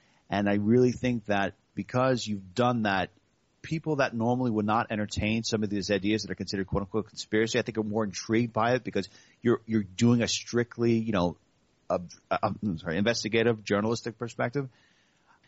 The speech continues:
Do you think that more people are open-minded to things now that were considered sp-, conspiracy at least five or even ten years ago?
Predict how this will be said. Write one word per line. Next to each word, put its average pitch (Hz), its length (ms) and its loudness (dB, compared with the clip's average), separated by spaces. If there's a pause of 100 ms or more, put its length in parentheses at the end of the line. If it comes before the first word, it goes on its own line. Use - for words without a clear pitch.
(160)
Do 135 80 -6
you 180 80 0
think 180 180 -2
that 123 100 2
more 120 260 2
people 95 540 -2 (220)
are 101 160 2
open-minded 104 840 2 (160)
to 92 420 2 (540)
things 117 400 2
now 101 400 4
that 90 140 0
were 90 100 -2
considered 95 420 -2
sp-, - 160 -8 (180)
conspiracy 110 640 0
at 87 60 0
least 101 200 -6
five 98 220 0
or 90 40 0
even 90 200 -2
ten 104 200 -4
years 104 180 -4
ago? - 260 -12